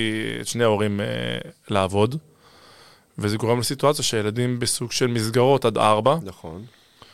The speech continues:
Speaker 1: אז אני אומר, לפחות עד, לפחות ב-,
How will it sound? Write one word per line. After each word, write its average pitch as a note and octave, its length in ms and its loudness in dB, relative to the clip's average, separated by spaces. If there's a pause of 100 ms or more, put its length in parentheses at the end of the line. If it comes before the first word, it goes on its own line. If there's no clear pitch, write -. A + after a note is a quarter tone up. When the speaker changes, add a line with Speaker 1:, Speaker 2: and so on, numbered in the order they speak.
(220)
Speaker 1:
אז G#2+ 120 0
אני A#2 120 4
אומר, E3 180 8
לפחות D#3 460 4
עד, C#3 220 4 (680)
לפחות C3 520 2
ב-, B2 320 4